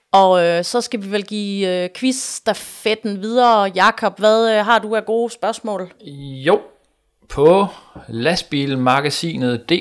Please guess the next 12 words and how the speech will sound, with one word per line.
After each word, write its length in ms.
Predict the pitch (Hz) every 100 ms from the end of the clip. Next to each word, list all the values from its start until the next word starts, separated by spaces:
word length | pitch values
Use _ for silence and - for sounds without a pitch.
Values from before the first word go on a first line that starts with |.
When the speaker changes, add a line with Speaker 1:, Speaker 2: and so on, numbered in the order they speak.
| -
Speaker 2:
K, 40 | - 185 - - -
der 140 | 127
har 200 | 139 131
vi 160 | 123 120
for 220 | - 123
nylig 580 | 127 131 151 175 175 123
omtalt 540 | 143 160 156 143 113
et 260 | - 117 113
vognmandsfirma, 1040 | 127 180 185 156 135 - - 160 196 175
som 420 | 151 - - 131 123
har 160 | 156
fået, 680 | 147 - - 131 147 170 165